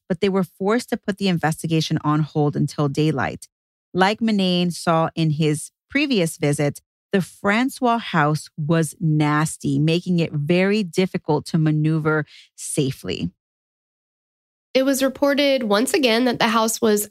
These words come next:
Speaker 2: absolutely chock full of garbage. It was on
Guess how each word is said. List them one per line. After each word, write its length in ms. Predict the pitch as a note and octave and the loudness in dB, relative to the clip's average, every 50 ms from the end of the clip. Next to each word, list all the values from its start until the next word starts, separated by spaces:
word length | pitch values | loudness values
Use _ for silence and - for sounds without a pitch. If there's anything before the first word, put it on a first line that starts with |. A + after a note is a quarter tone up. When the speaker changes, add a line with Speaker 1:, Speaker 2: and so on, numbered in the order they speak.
| _ - | _ 0
Speaker 2:
absolutely 720 | G3+ G3 G3+ A3+ A3 - - C#4 A#3 A3+ - - - A#3+ A3+ | 2 2 2 0 -2 -2 0 2 2 2 0 0 -2 -2 -2
chock 340 | - G#3+ G3+ - - - | 0 0 -2 -2 -2 -4
full 320 | - - G3 F#3+ F#3+ - - - | -2 0 2 2 2 0 -2 -4
of 100 | A#3+ A#3 | -6 -2
garbage. 640 | - G3 - - - G3+ C#4 E4+ F4+ E4+ - - - _ _ _ _ _ _ _ _ _ - | -2 0 0 2 2 2 2 0 0 -4 -6 -6 -8 _ _ _ _ _ _ _ _ _ 0
It 140 | C4 C4+ - | 2 2 4
was 200 | C#4 C#4 B3+ C4+ | 2 2 2 4
on 240 | C4 B3+ A#3+ A#3+ | 2 4 2 0